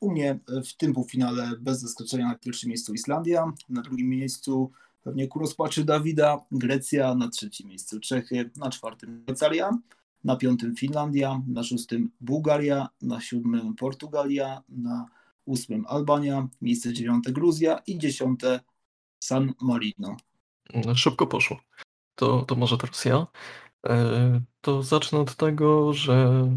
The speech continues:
Speaker 2: na pierwszym miejscu postawiłem utwór, który doceniam za innowacyjność, za pójście pod prąd i za, za duże zaskoczenie po prostu.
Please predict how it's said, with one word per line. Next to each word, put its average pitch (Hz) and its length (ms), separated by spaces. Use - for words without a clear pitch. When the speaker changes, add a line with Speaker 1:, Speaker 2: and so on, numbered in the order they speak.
Speaker 2:
na 127 140
pierwszym 127 380
miejscu 113 400
postawiłem 113 720
utwór, 120 380
który 113 300
doceniam 107 560
za 107 380
innowacyjność, 127 1120
za 117 480
pójście 123 420
pod 127 220
prąd 131 520
i 117 320
za, - 540
za 143 140
duże 135 220
zaskoczenie - 600
po - 120
prostu. - 480